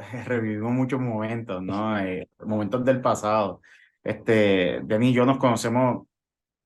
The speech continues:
de hace muchos años, incluso cuando Denny solamente iba a, a, a las canchas,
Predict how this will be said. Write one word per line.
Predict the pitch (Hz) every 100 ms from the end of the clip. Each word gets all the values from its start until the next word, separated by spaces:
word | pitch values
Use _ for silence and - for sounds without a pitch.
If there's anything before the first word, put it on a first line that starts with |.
| _
de | 104
hace | 104
muchos | 131 127 135 -
años, | 123 135 123 110 101
incluso | 98 92 127
cuando | 127 110 104
Denny | 104 117 127 123
solamente | - 120 120 127 123 123
iba | 117 120 120 107
a, | - - - _
a, | 110 117 82 110 110 104 104 104
a |
las | 98 98
canchas, | - 123 147 123 101 98